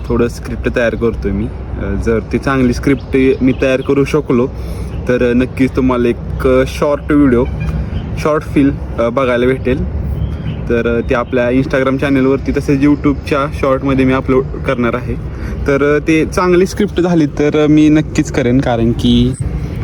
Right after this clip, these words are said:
एक मीनिंगफुल मला मेसेज त्यातून द्यायचा आहे आणि ते देण्याचा मी प्रयत्न करतोय.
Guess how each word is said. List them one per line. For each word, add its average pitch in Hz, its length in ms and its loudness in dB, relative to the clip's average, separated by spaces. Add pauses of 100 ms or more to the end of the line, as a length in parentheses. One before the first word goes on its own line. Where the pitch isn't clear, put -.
एक 123 140 2
मीनिंगफुल 147 540 4
मला 147 380 4
मेसेज 143 360 0
त्यातून 127 260 2
द्यायचा 127 320 2
आहे 117 220 -4
आणि 107 240 -2 (160)
ते 127 100 4
देण्याचा 127 360 2
मी 131 120 4
प्रयत्न 131 420 0
करतोय. - 380 0